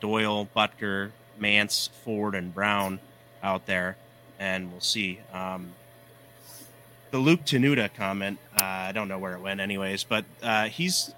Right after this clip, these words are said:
you know, very, very young. I, I, I like that they dra-, you know, they're gonna draft a guy like that who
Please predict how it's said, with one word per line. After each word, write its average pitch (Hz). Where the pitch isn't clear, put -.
you 170
know, 117
very, 110
very 104
young. 92
I, 110
I, 113
I 117
like 135
that 123
they 107
dra-, 98
you 120
know, 104
they're 101
gonna 127
draft 101
a 107
guy 95
like 92
that 95
who 101